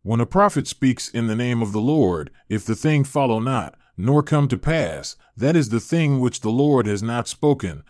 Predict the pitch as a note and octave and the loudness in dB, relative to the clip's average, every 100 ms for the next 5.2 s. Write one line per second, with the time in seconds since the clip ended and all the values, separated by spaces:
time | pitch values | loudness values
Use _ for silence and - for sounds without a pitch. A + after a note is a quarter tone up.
0 | _ _ G#2+ A2+ F#2 F#3+ F#3+ A#2+ G2 G2 | _ _ -2 -2 0 0 2 0 -2 -4
1 | - - D#3 A#2+ G#2 G2 A2+ G#2 E3+ E3 | -4 -2 -2 0 -4 -2 -4 -2 -2 -2
2 | G#2 F#2+ E2+ C#2+ C#2 _ _ _ _ _ | -4 -4 -6 -10 -12 _ _ _ _ _
3 | _ _ _ _ _ - A#2 C#3+ D#3 C#3 | _ _ _ _ _ -2 0 2 2 2
4 | D#3 E3 A2+ A#2 G#2+ D#3 E3 C#3 G2 E2 | 0 0 2 0 0 0 2 2 0 -4
5 | C#2 | -12